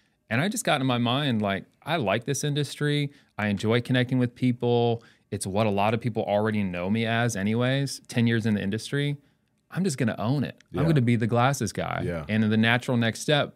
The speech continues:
Speaker 1: was to have my own shop.
Speaker 2: Yeah.
Speaker 1: I had an amazing experience at my last two employers. It was just time for me to take that next step.
Speaker 2: Yeah.
Speaker 1: And so in my mind, I was convinced that now I'm gonna embrace this.
Speaker 2: Yeah.
Speaker 1: And sometimes it just takes that,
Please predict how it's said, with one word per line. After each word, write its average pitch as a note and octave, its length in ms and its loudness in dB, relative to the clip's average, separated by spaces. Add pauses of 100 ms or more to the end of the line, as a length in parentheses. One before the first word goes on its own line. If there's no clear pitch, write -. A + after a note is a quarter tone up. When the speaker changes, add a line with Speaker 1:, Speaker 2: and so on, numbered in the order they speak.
Speaker 1:
was G#2+ 220 0
to G#2+ 60 -4
have G#2 140 2
my G#2 120 0
own G2+ 120 0
shop. - 420 -4 (100)
Speaker 2:
Yeah. E2 160 -6
Speaker 1:
I - 20 -6
had B2 140 0
an G2+ 100 0
amazing C3 340 0
experience F#2+ 480 -4
at G#2 80 -6
my G2 120 -2
last G2 320 0
two G#2+ 100 -2
employers. F#2+ 600 -2 (420)
It A#2 80 2
was F3+ 140 2
just G#2+ 240 -4
time G#2+ 300 -2
for A2 140 -2
me G#2+ 100 2
to A2 100 2
take - 340 -8
that G2 160 -4
next A2 260 -6
step. - 340 -10
Speaker 2:
Yeah. D#2+ 220 -6 (240)
Speaker 1:
And A2 120 0
so A2+ 200 2
in G#2+ 100 2
my G#2+ 300 2
mind, B2+ 380 0
I G#2+ 120 2
was A2+ 140 -2
convinced G2+ 760 -2 (220)
that G2 420 -2 (640)
now F#2+ 340 0
I'm G2 180 -2
gonna G2 180 -2
embrace F#2+ 440 -4
this. - 380 -12
Speaker 2:
Yeah. D2+ 180 -8
Speaker 1:
And G2 140 -4
sometimes D#3 340 2
it B2 60 2
just A2+ 220 0
takes A2+ 240 0
that, G#2+ 360 2